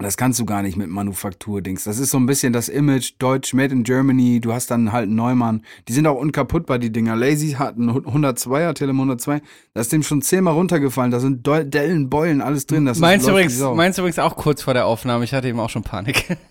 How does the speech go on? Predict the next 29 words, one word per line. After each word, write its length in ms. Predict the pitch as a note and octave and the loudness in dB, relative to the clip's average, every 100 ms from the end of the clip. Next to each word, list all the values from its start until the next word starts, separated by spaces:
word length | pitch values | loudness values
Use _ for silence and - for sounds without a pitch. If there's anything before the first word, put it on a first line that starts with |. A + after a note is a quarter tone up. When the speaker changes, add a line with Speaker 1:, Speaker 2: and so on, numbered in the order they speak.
| B3+ B3+ - | -12 -12 -16
Speaker 2:
<laughs> 360 | - - _ A2+ | -18 -20 _ -6
Speaker 1:
Ja. 240 | G#2+ G2+ - _ _ _ - - - - | -4 -6 -10 _ _ _ -20 -20 -14 -2
Naja, 340 | C#3+ D3 B2+ | 2 4 2
so, 400 | A#2 D3+ E3+ D3+ A#2+ | 2 4 4 2 0
äh, 340 | C#3 C#3 C3+ | 0 2 0
wie 60 | D3+ | 0
gesagt, 220 | C#3+ B2 | 0 2
lange 240 | C3+ D3+ D3 | 2 2 2
Rede, 180 | D3 | 0
kurzer 320 | C3 D#3 C#3 C#3 | 0 -2 0 0
Sinn. 380 | C#3+ D3+ D#3 - | 2 2 0 -2
Ich 160 | - G#2+ | -6 -4
hab 180 | F3+ - _ _ _ _ _ _ _ | -4 -6 _ _ _ _ _ _ _
vielleicht 360 | C#3+ D3 E3 D3+ | 0 2 2 0
ein 60 | |
Replika 420 | D3+ E3+ E3 D#3+ | 2 2 0 -2
gekauft, 580 | D#3+ D3+ F3 F#3 G3+ - | -2 0 0 0 -2 -10
was 200 | - B2+ | -4 -2
so 180 | - D#3+ | 0 0
gut 280 | D3+ E3+ E3+ | 2 0 0
ein 80 | C#3 | 0
Replika 420 | D#3+ D#3+ C3+ C#3 | 0 0 0 0
ist, 160 | C#3 C3 | 0 -2
dass 100 | A#2+ | 0
nicht 160 | D3+ | 2
mal 120 | C#3 | 2
Neumann 360 | B2 C#3 E3 D3+ | 4 4 4 2
es 140 | C3+ | 2
weiß. 360 | C3+ D3 E3 - | 0 0 -2 -8